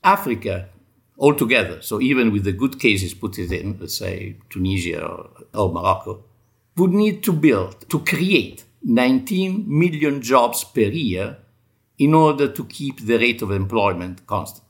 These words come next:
The rate of employment is the ratio between the number of people working and the population in working age.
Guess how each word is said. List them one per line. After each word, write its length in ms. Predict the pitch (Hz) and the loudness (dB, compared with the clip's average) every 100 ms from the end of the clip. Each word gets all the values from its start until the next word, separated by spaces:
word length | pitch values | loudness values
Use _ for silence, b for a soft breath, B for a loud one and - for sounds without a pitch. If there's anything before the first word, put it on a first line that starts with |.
| _ | _
The 100 | 110 | 0
rate 180 | 156 180 | 2 2
of 100 | 165 | 2
employment 500 | 156 143 117 123 113 | 2 4 4 2 -2
is 160 | 117 95 | -4 -2
the 140 | 104 | 0
ratio 560 | 117 151 - 104 98 - _ _ | 2 0 -2 -6 -8 -10 _ _
between 360 | - 98 131 123 | -12 -2 2 4
the 100 | 117 | 4
number 260 | 107 110 104 | 2 2 2
of 120 | 98 | 0
people 240 | 101 98 | -4 -4
working 520 | 92 165 175 151 135 - | 2 2 2 -4 -8 -8
and 100 | 98 | -6
the 160 | 95 - - - - | -6 -10 -20 -18 -6
population 540 | 101 107 92 95 98 | -4 0 0 -2 -6
in 100 | 87 | -10
working 380 | 85 85 - - | -10 -12 -18 -20
age. 240 | - - | -20 -20